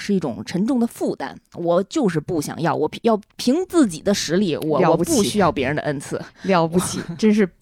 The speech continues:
Speaker 2: 扎在心底的平等啊。
Speaker 1: <laughs> 其实前面的一些对话，马奇姑妈跟她那个富婆朋友还，嗯，还犹豫了一下啊，就还继续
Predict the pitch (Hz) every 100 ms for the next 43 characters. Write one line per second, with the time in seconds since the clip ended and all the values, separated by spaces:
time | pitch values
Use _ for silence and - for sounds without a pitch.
0 | _ - 220 214 214 185 - 214 202 143
1 | 147 151 151 - _ - - 170 175 -
2 | 147 - 466 508 - 440 - - - -
3 | 587 539 466 302 339 - 156 185 269 214
4 | 180 208 208 196 190 160 262 - 143 185
5 | 202 220 220 220 214 214 208 170 - 175
6 | 185 180 175 165 151 165 339 - 233 _
7 | - 160 147 139 117 127 170 _ 233 220
8 | 151 160 247 466 254 - - - - -
9 | - 147 - 226 226 269 466 392